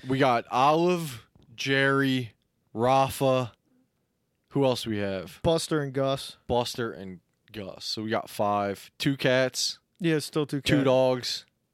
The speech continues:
Speaker 2: No, no, two, uh, mini
Speaker 1: I mean, two
Speaker 2: po-,
Speaker 1: horses.
Speaker 2: mini, mini horse and a large horse.
Speaker 1: And a roommate.
Speaker 2: Yeah.
Speaker 1: God damn, the man's got a fucking farm on his hands.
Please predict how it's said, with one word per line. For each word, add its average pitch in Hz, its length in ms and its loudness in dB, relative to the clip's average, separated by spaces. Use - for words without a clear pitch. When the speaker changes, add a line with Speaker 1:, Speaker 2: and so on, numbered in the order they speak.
Speaker 2:
No, 170 120 0
no, 147 80 -2
two, 165 400 -2
uh, 143 240 0
mini 170 520 -2
Speaker 1:
I 156 80 2
mean, 165 160 4
two 175 120 2
Speaker 2:
po-, 170 60 6
Speaker 1:
horses. 156 540 2
Speaker 2:
mini, 185 260 2
mini 175 340 0
horse 160 400 0
and 147 140 -4
a 139 120 -2
large 139 400 -2
horse. 120 340 -12
Speaker 1:
And 113 180 -4
a - 20 -6
roommate. 101 560 -8
Speaker 2:
Yeah. 165 300 2
Speaker 1:
God - 320 -4
damn, 113 300 2
the 92 80 -2
man's 117 320 2
got 104 180 4
a 82 80 -2
fucking 117 360 0
farm 120 420 2
on 98 120 0
his 92 120 -4
hands. 95 560 -4